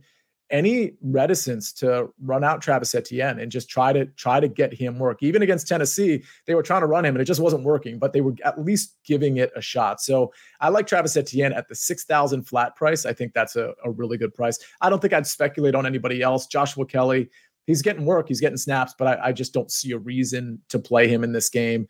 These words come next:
at five thousand. Elijah Mitchell, it's a no. There's really nobody else I wanna, I wanna take here. If, if I had to speculate on one of those guys, it would probably be Joshua Kelly. And I hope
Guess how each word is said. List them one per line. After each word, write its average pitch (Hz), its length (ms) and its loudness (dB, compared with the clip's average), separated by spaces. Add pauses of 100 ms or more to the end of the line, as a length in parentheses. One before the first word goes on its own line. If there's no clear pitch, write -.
(240)
at 123 180 -2
five 117 240 2
thousand. 113 380 2
Elijah 127 320 0
Mitchell, 120 480 2
it's 127 120 -6
a 120 60 -4
no. 110 480 -4
There's 135 180 2
really 139 200 2
nobody 123 320 2
else 113 280 0 (240)
I 139 100 0
wanna, 123 300 0
I 143 60 2
wanna 127 220 0
take 120 220 0
here. 127 100 2
If, - 120 -8
if 156 140 2
I 147 80 4
had 151 200 2
to 143 60 0
speculate 139 480 0
on 135 160 0
one 135 80 -2
of 135 60 -4
those 127 160 -2
guys, 127 300 2
it - 20 -4
would 120 80 -10
probably 123 240 -2
be 123 80 -8
Joshua 120 380 -2
Kelly. 117 380 -4 (320)
And 151 100 2
I 127 80 4
hope 143 340 0